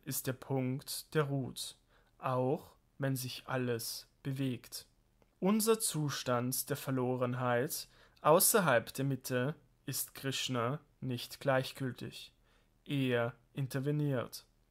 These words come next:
Er schickt aus dem Reich der Mitte jemand zu uns, um uns auf die Mitte hinzuweisen.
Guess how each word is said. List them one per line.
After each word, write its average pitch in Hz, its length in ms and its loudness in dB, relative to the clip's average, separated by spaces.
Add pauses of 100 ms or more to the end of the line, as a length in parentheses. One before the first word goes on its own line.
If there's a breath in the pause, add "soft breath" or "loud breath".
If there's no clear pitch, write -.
(400 loud breath)
Er 165 120 10
schickt - 500 2
aus 147 160 0
dem 143 180 -2
Reich 127 560 0
der 135 100 -2
Mitte 131 520 -2 (420 soft breath)
jemand 127 460 0
zu - 280 -6
uns, 131 600 -2 (340 soft breath)
um 202 280 2
uns 139 640 -2
auf 135 240 -2
die 131 100 -4
Mitte 127 520 -2 (160)
hinzuweisen. 131 880 -2